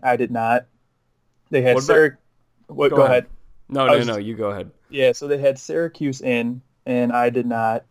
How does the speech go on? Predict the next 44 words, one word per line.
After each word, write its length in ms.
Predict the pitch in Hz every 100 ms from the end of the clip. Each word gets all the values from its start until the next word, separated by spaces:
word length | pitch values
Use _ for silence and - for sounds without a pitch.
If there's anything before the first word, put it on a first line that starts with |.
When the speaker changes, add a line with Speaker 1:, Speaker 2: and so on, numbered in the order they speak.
| -
Speaker 1:
Uh, 340 | 127 120 117
Missouri 480 | 117 120 117 131 160
was 160 | 175 147
another 260 | 139 139
team 240 | 139 151 139
I 120 | 120
did 220 | 117 127
not 320 | 123 120 120
think 400 | - 127 123 - _ _ _ _
should 280 | - - 123
have 120 | 127
gotten 300 | 131 139 143
in. 180 | 147 156
And 480 | 165 _ - 120 117
Speaker 2:
Surprising 460 | 107 107 87 95
there. 240 | 95 92 98
Speaker 1:
they 100 | 123
put 260 | - 135
Missouri 540 | 135 123 120 123 127 127
in. 300 | 123 127 135 _ _ _ _
Uh, 260 | - 117 113
and 100 | 120
then 80 | 123
U 140 | 127
C 180 | 135 147
L 160 | 131 120
A 80 | 120
and 160 | 110
Saint 240 | - 123 120
Bonaventure 600 | 113 113 113 110 - 110
I 60 |
also 280 | 110 110 -
did 140 | 117 120
not 320 | 113 113 117
have 260 | 117 110
in. 220 | 113 110 110
Those 180 | 160
were 140 | 165 143
all 180 | 139 143
teams 380 | - 143 139
that 100 | 127
were 340 | - 120 117 110 _ _ _ _
literally, 520 | 135 147 139 127 123 -
uh, 260 | 120 113